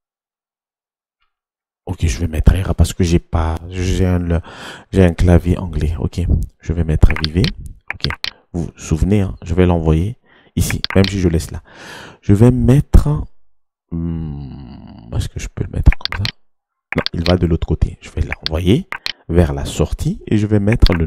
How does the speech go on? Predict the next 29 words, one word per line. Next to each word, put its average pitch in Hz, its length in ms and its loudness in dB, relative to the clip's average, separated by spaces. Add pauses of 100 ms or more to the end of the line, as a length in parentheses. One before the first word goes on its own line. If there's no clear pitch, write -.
nom. 78 160 -6 (300)
Ok ? - 180 -2 (1300)
Mon 87 160 6
invité 82 600 0 (220)
et - 260 -2 (580)
capture - 600 -2 (600)
admin 85 580 2
et - 100 -4
réseau 80 280 -6
sur - 140 -10
le 82 80 -8
mandat 82 200 -2
de 87 220 -2
John 82 240 0
Walker. 78 340 -2 (400)
Premièrement, 80 600 -6
c'est - 140 -14
ce - 60 -16
que - 80 -8
je - 80 -8 (100)
vous - 100 -14
ai - 120 -4
montré. 135 300 0 (580)
Deuxièmement, 110 600 6 (280)
je 92 80 -2
vais 95 200 6
aller 95 240 4
dans 92 200 0
mon 87 200 -6